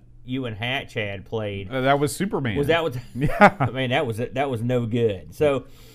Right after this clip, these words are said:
Speaker 1: you know, and it's, hey, listen, this is way better than, like, Thundercats and
Speaker 2: Yeah.
Speaker 1: stuff like that. So
Speaker 2: Yeah.
Speaker 1: I mean, it's not, it's not, this is not, this is not a bad game. I just, I would call this your,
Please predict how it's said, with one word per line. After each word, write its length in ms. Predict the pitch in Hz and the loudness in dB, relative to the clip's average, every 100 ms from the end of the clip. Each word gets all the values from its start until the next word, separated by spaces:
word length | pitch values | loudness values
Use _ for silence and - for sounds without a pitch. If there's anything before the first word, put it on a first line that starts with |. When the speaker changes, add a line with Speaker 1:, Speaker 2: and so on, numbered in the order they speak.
| - | -12
Speaker 1:
you 60 | - | -4
know, 80 | 147 | -2
and 120 | 156 | -2
it's, 220 | 170 151 | -4 -4
hey, 120 | 190 170 | -2 -2
listen, 240 | 170 202 | -2 0
this 180 | 143 165 | -2 -2
is 120 | 131 | -2
way 220 | 123 160 | 2 4
better 220 | 151 143 | 4 2
than, 100 | 127 | 0
like, 220 | 123 123 - | -4 -6 -2
Thundercats 720 | 143 175 101 120 101 95 101 | -2 -2 -4 -4 -4 -6 -4
and 140 | 113 | -2
Speaker 2:
Yeah. 120 | 120 | 0
Speaker 1:
stuff 60 | 104 | 0
like 160 | 110 | -2
that. 320 | 107 131 104 104 | -2 -4 -4 0
So 60 | |
Speaker 2:
Yeah. 100 | 117 | 0
Speaker 1:
I 20 | 117 | 0
mean, 80 | |
it's 120 | 120 165 | -4 -2
not, 220 | 151 - | -2 -2
it's 160 | 160 - | -10 -4
not, 220 | 208 185 - - - | -2 -2 -6 -20 -4
this 220 | 196 254 | -2 0
is 80 | 214 | -2
not, 400 | 165 175 156 - | 0 2 2 -2
this 140 | 208 226 | -4 -2
is 80 | |
not 160 | 175 180 | -2 -2
a 40 | |
bad 540 | 123 139 139 143 139 117 | -2 0 0 2 0 0
game. 400 | 117 101 92 92 | -2 -2 -8 -8
I 100 | 143 | -6
just, 200 | 156 123 147 | -6 -8 -6
I 80 | 156 | -4
would 160 | 160 | -4
call 220 | 131 160 151 | -4 -2 0
this 220 | 147 147 | -2 -2
your, 240 | 135 127 | -6 -6